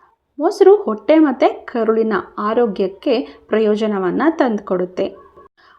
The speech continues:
ಮೊಸರು ತಿನ್ನೋದ್ರಿಂದ ತೂಕ ಹೆಚ್ಚಾಗಲ್ಲ, ತೂಕವನ್ನ ಕಡಿಮೆ ಮಾಡೋದಕ್ಕೆ ಸಹಾಯ ಮಾಡುತ್ತೆ.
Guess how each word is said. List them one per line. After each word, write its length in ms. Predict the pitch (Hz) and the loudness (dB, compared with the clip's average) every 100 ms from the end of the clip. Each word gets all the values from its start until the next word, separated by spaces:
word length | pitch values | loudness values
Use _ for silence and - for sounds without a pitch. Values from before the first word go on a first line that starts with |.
| _ _ 240 | _ _ -8
ಮೊಸರು 640 | 240 277 339 370 311 311 | -2 0 4 4 6 4
ತಿನ್ನೋದ್ರಿಂದ 640 | 311 247 247 247 233 214 247 | 2 0 0 0 0 0 -4
ತೂಕ 420 | 285 254 233 - 269 320 | -4 -4 -4 -2 -2 0
ಹೆಚ್ಚಾಗಲ್ಲ, 680 | 247 220 - 190 190 190 190 185 - - _ | -2 -2 -4 -4 -2 -2 -2 -4 -6 -20 _
ತೂಕವನ್ನ 540 | - 285 302 285 240 226 277 | -2 -2 0 -2 -2 -6 -4
ಕಡಿಮೆ 400 | 247 208 226 226 | -2 -2 -2 -4
ಮಾಡೋದಕ್ಕೆ 840 | 208 196 190 202 - 254 277 - _ | -4 -4 -4 -6 -6 -6 -6 -12 _
ಸಹಾಯ 400 | 247 - 208 202 294 | -6 -4 -4 -2 0
ಮಾಡುತ್ತೆ. 720 | 269 196 190 190 196 - | 0 0 -6 -8 -10 -10